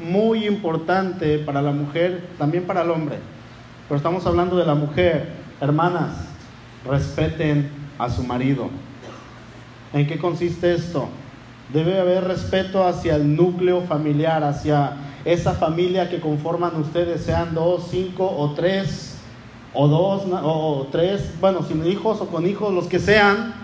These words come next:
Debe haber respeto, ¿verdad? Cuando una esposa habla o un esposo habla mal de su esposa, créanme, están hablando mal de sí mismos. ¿Sí?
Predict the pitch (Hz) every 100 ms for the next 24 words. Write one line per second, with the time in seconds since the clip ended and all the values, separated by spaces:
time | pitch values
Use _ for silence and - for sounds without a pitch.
0 | - - - - - 165 196 196 202 202
1 | 196 - 202 208 190 170 170 190 190 180
2 | 185 208 220 - 214 220 220 214 208 202
3 | 190 - - - - 147 185 220 220 214
4 | 175 - 160 165 190 220 208 - 214 226
5 | 220 214 170 175 214 220 202 202 214 214
6 | 208 180 156 - 214 233 233 214 214 226
7 | - - - - - - 180 196 190 170
8 | 151 185 196 196 196 196 196 180 190 185
9 | 165 180 180 180 170 143 - - - -
10 | - - - - - - - - - -
11 | - - - - - - - 175 220 -